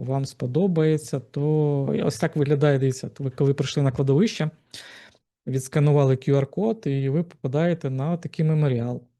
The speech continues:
Ось прикольний меморіал. І,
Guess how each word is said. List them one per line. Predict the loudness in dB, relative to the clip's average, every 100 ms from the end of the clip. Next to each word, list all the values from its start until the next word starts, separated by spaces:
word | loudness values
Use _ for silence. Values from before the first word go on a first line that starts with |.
| _ _ _ _ _ _ _ _ _
Ось | -4 -2
прикольний | -4 -6 0 0 2 2
меморіал. | 2 0 0 0 -2 -4 -16 -20 _
І, | -2